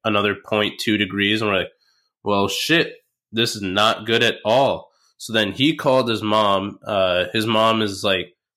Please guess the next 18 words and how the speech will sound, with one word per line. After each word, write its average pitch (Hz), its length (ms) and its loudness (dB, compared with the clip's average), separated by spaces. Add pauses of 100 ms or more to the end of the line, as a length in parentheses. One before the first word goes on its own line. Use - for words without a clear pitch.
likes 117 360 0
to 110 100 -6
check 107 300 0
in 104 140 0
with 101 140 -2
him 107 160 -2
just 95 180 -6
because 104 320 -4
of 98 120 -2
his 90 500 -4
diabetes. 92 880 -2 (520)
And, 98 520 0 (840)
uh, 95 360 2
I, 117 180 4
like, 113 220 2
heard 104 360 0
her, 113 220 2
like, 98 320 -2